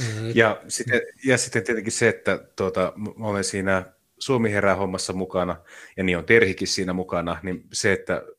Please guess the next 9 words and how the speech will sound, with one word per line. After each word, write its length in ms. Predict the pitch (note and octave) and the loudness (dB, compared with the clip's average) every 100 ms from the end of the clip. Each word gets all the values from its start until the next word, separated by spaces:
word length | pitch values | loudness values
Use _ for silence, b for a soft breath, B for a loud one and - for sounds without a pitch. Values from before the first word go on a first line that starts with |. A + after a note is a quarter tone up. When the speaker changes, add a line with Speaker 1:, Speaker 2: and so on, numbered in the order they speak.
| - | -6
Speaker 2:
ehkä 200 | G#2+ - | -4 -2
tää 120 | - | 2
itsenäisyyspäivän 680 | A2 - G2+ F2+ - F2 E2+ | 2 0 -4 -6 -4 -4 0
aika 260 | F#2 F#2 D#2+ | 0 0 -4
on 80 | D#2 | -4
vielä 320 | D#2+ D#2+ - | -6 -6 -8
semmonen, 480 | - G2 F2+ E2+ D#2+ | -4 -4 -2 -6 -6
joka 360 | E2+ F2 C2 F#2 | -6 -4 -4 -4
vie 380 | G2 F#2 F2 | 2 2 2